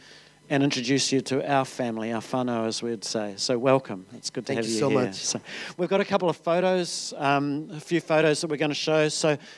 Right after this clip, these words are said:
Speaker 1: Noel, just tell us a little bit about some of these. Um, this is, uh, part of your church meeting while a new building's being built?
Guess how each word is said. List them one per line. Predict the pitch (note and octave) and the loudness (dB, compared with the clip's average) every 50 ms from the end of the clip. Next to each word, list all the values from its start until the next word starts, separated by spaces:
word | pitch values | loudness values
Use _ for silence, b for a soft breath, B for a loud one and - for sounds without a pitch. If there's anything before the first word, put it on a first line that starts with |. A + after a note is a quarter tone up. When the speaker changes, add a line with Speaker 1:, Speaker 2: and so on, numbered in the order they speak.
| B B B B | B B B B
Speaker 1:
Noel, | F3 F#3+ G3 | 0 2 2
just | G3+ F#3+ G#3+ - - | 2 2 -2 -4 0
tell | - G#3 G3 | 2 4 4
us | F#3 E3 - | 4 2 2
a | F3+ | 2
little | E3+ E3+ F#3+ G3+ G#3+ F#3 | 4 4 4 4 4 4
bit | F3+ F#3+ F3 | 4 4 4
about | E3+ E3+ E3 E3+ E3 | 4 4 2 2 2
some | - - E3+ E3 D#3+ | 0 -2 -2 0 0
of | D#3+ C#3+ | 0 2
these. | D#3+ E3 E3+ F3 E3+ D#3+ - - E3+ | 4 4 4 4 4 2 0 0 0
Um, | D3+ D3 D#3 D#3+ C#3+ | 0 0 0 0 0
this | F3+ F3+ F3 - F3+ | 0 0 2 2 2
is, | E3+ D#3+ D3+ - - - - | 2 2 2 0 -2 0 0
uh, | F3+ D#3+ D3+ D#3 D3+ D3+ C#3+ - - | 2 4 4 6 4 4 2 -2 -10
part | - - E3 E3+ E3+ | -4 0 2 2 2
of | F3 D3 - - - b b b b b b b | 2 0 -4 -10 -20 b b b b b b b
your | D3+ D3+ | 2 2
church | D3+ D3+ - - F#3 E3+ F#3 F#3+ - - - | 2 2 2 2 4 4 2 2 0 -8 -10
meeting | - F3 F3+ - D3+ D3+ D#3 D#3+ F3 E3+ - F3+ F3+ F3 F3 D#3+ | -12 -12 -10 -8 -4 0 2 2 2 2 2 0 0 0 2 4
while | D#3 D#3 D#3 D3+ | 4 6 6 6
a | D#3+ D#3+ D3+ C#3+ | 4 4 4 2
new | D#3 D#3+ D#3 | 2 2 2
building's | B2+ D3+ D3 E3 F3 F3 E3+ E3 | 2 4 4 4 4 2 -2 -4
being | - F3+ F3+ F3 D#3+ | -4 -4 -4 -4 -4
built? | - F3 G3 A3 A3 - - | -2 -2 -2 -2 -2 -6 -10